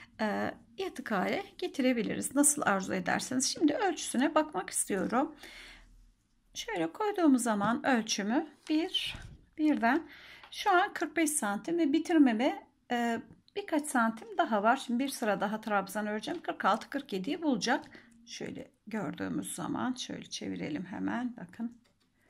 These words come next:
Şöyle bitireceğim zaman kırk yedi santim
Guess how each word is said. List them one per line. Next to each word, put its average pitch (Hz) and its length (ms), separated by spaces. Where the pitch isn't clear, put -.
Şöyle 247 380
bitireceğim 285 560
zaman 208 300
kırk - 260
yedi 240 560
santim 226 760